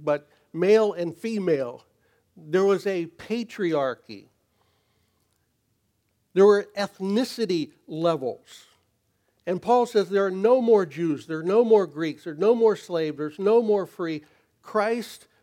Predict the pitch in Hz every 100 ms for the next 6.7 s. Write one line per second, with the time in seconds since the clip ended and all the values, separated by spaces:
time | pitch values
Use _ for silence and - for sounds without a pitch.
0 | _ 165 190 160 151 185 196 202 202 190
1 | _ _ - 202 180 190 202 196 180 147
2 | 113 - _ _ _ _ _ _ _ _
3 | _ _ _ _ _ _ _ _ _ _
4 | - 160 170 226 233 214 - - 226 254
5 | - 240 - 156 117 104 101 _ _ _
6 | _ - 175 160 180 196 202